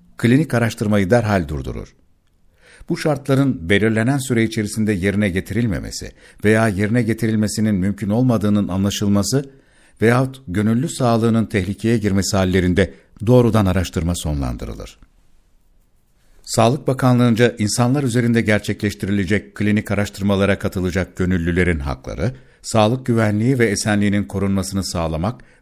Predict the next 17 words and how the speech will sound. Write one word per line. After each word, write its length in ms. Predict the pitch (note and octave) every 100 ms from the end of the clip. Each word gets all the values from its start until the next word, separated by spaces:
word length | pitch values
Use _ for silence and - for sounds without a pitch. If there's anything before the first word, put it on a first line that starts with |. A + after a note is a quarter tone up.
| -
ve 160 | F2 -
klinik 400 | F#2+ G#2+ D3+ A2+
araştırmaları 680 | A2 - G#2+ G#2+ G#2+ G#2+ - - _ G#2
etik 340 | G#2+ D#3+ D#3+
yönden 400 | A2+ G#2+ A2 G2+
değerlendirmek 680 | G2 G2+ G2 G2 G#2+ A#2+ G#2+
amacıyla 520 | G2+ F#2+ G2 F#2+ F2+ -
etik 280 | G2+ - -
kurullar, 540 | B2+ B1+ - D#2 - _ _ _ _ _ -
klinik 320 | A2 B2 D3+
araştırmalarla 760 | A#2 A#2+ - A2 A2+ A2+ A2 G#2+
ilgili 280 | F#2 G#2
konularda 680 | G2+ G#2 G#2 G#2 F#2+ G#2 F#2
bakanlığa 440 | G2+ G#2+ G#2+ G#2+ G#2
görüş 360 | F#2+ G2+ -
bildirmek 440 | G2+ G2 F#2+ G2+ E2
üzere 360 | C#2 C2+ G2+